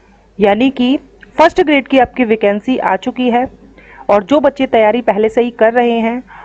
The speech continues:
तो बहुत अच्छे से detail में video देखना है कि कितनी post आपके subject की आई हैं, ठीक है। तो हर चीज़ जो है वो क्लियर होगी। इसके साथ में जो आपका syllabus है, वह भी इन लोगों ने साथ में ही डाल दिया है।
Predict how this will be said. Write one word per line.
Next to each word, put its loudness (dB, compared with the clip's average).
तो 0
बहुत 0
अच्छे -2
से 2
detail 0
में 2
video 0
देखना 0
है 0
कि 0
कितनी 0
post 0
आपके -4
subject -4
की -2
आई -2
हैं, -10
ठीक 0
है। 2
तो 2
हर 2
चीज़ -4
जो 0
है 4
वो 0
क्लियर 2
होगी। -2
इसके 0
साथ 0
में 2
जो 2
आपका -2
syllabus 0
है, 2
वह 0
भी 0
इन 0
लोगों 2
ने 0
साथ -2
में -6
ही 2
डाल 0
दिया -2
है। -6